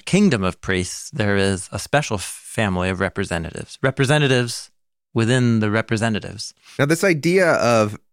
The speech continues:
Speaker 2: being priests within priests,
Speaker 1: Mm-hmm.
Speaker 2: is that anywhere else thought about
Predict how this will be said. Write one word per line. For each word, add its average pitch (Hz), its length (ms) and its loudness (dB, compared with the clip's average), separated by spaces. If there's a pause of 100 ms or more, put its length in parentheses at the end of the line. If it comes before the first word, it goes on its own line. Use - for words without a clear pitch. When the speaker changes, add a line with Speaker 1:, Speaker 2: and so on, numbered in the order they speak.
(340)
Speaker 2:
being 104 520 2
priests - 360 -4
within 85 240 -4
priests, - 720 -8
Speaker 1:
Mm-hmm. 127 240 -2 (500)
Speaker 2:
is 107 100 -2
that 285 260 0
anywhere 117 500 0
else 95 440 -2 (260)
thought 90 280 0
about 90 460 -2